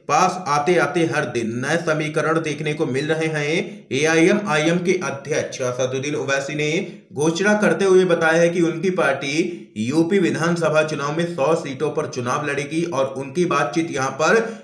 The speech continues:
एक दो छोटी पार्टियों से चल रही है और आगे पता चलेगा कि वो किसी से गठबंधन करते हैं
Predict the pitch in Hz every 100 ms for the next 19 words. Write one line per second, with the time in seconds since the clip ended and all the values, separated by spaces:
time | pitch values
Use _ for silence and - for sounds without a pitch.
0 | - 147 208 - 170 180 160 147 180 180
1 | 147 143 147 151 156 - 139 151 151 160
2 | 147 147 180 202 - - 143 185 - 151
3 | 156 170 165 156 143 147 139 139 139 143
4 | 175 180 131 120 175 175 - 147 147 139
5 | 135 123 131 127 110 117 139 160 156 151
6 | 180 208 -